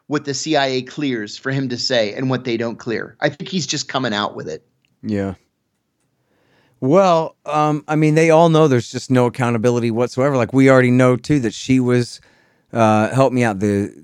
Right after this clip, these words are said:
Speaker 2: the chief of staff to the director when they decided to destroy
Speaker 1: Correct.
Speaker 2: all the, um,
Speaker 1: Correct.
Speaker 2: torture
Speaker 1: She was
Speaker 2: tapes.
Speaker 1: chief of staff to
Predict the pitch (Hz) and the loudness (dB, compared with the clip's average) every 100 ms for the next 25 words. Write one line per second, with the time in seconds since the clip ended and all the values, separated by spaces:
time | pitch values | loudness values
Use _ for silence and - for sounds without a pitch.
0 | - - 104 95 - 135 123 110 - - | -18 -4 -4 -4 0 2 2 -4 -10 -2
1 | 120 131 147 - - 123 117 131 131 131 | 0 0 -2 -4 -6 -6 -2 0 0 0
2 | 139 123 117 120 110 - - 117 123 113 | -4 -2 0 0 -2 -6 -2 -2 -2 -6
3 | 113 104 - - 117 117 123 151 113 117 | -8 -8 -10 -6 0 2 4 4 4 4
4 | 123 113 120 113 117 - _ _ _ - | 2 2 0 0 -2 -6 _ _ _ -6
5 | 117 117 113 107 - _ _ _ _ _ | 2 4 4 0 -10 _ _ _ _ _
6 | _ - 151 175 156 202 240 240 220 - | _ -2 0 2 0 2 0 -2 -8 -4
7 | 196 185 185 - _ - _ - 190 175 | 0 0 -2 -10 _ -20 _ 0 2 2
8 | 165 | 0